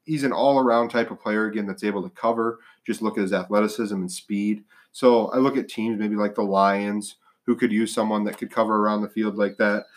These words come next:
I like the Saints, who are kinda in that division where you need to cover everybody.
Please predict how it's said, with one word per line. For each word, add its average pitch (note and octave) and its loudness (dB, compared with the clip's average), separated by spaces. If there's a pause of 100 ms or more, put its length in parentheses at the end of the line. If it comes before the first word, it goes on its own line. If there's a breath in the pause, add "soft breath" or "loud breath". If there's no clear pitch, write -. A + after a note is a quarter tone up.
(200 soft breath)
I G2+ 0
like G2+ 4
the G2 -6
Saints, G#2+ -4
who A#2 0
are G2+ 0
kinda A2 -2
in G#2 0
that G#2 -2
division G#2+ -2
where G2+ 0
you G2 -2
need G2 -4
to F#2+ -6
cover G2+ -2
everybody. G#2 0